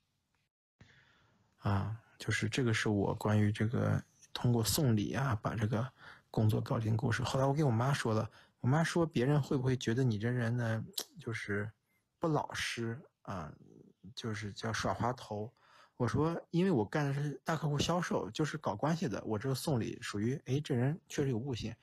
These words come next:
假如我是要搞科研的，我这么送礼呢，为了一个工作送礼呢，就不合适了，就觉得我根本压根儿不是个搞科研的沉下心的人。”然后就是我想总结，就是我这个给人送礼的习惯呀，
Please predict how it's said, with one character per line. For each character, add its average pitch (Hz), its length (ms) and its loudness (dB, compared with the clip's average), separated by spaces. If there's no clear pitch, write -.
假 117 140 0
如 160 100 2
我 110 80 2
是 143 80 2
要 156 120 4
搞 - 200 -2
科 - 180 -6
研 104 260 0
的， 127 140 -2
我 101 100 -4
这 104 120 -2
么 107 80 0
送 113 240 -2
礼 - 80 -4
呢， 104 200 -10
为 120 80 0
了 110 80 4
一 107 140 4
个 107 100 0
工 110 180 -2
作 104 120 0
送 104 180 -2
礼 95 80 -2
呢， 87 160 -8
就 - 160 -8
不 - 100 -6
合 101 140 -4
适 - 180 -2
了， 80 140 -4
就 - 160 -16
觉 - 140 -4
得 120 100 0
我 98 140 0
根 117 180 0
本 101 140 0
压 104 100 2
根 104 120 -4
儿 - 20 0
不 - 120 -8
是 - 140 -6
个 107 100 -4
搞 107 200 -6
科 - 200 -10
研 107 140 2
的 107 60 2
沉 107 200 -2
下 113 120 -6
心 117 180 -4
的 117 60 0
人。” - 80 -8
然 110 80 2
后 113 640 2
就 120 140 0
是 120 500 2
我 123 220 2
想 156 180 4
总 120 160 2
结， 123 140 4
就 156 200 2
是 123 260 2
我 120 180 4
这 135 80 2
个 170 120 4
给 117 80 2
人 123 160 4
送 160 240 2
礼 101 100 2
的 110 100 -2
习 - 200 0
惯 107 240 2
呀， - 200 -6